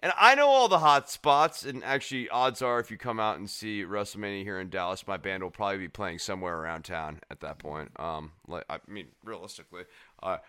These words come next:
I, I'll try to get, I might even try to get us booked at some of these shows. Uh, like, you know, why not?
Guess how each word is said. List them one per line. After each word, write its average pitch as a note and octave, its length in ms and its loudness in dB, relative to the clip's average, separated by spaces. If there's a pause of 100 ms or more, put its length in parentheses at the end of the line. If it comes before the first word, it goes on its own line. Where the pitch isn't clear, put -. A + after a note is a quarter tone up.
(200)
I, C3 160 6 (200)
I'll E3+ 120 10
try A3 220 8
to G#3 80 6
get, F3 240 4 (160)
I - 60 8
might A3 120 10
even F3+ 120 8
try F3+ 140 4
to E3+ 40 6
get D#3+ 120 6
us C#3+ 100 -2
booked D3 220 -2
at A#2+ 80 -12
some E3 140 0
of C#3 60 -2
these A#2+ 140 0
shows. C3 600 2 (260)
Uh, G#2+ 440 6
like, G#2 220 0
you A2 80 -4
know, F#2+ 180 -2
why F#2+ 140 -4
not? A2 300 0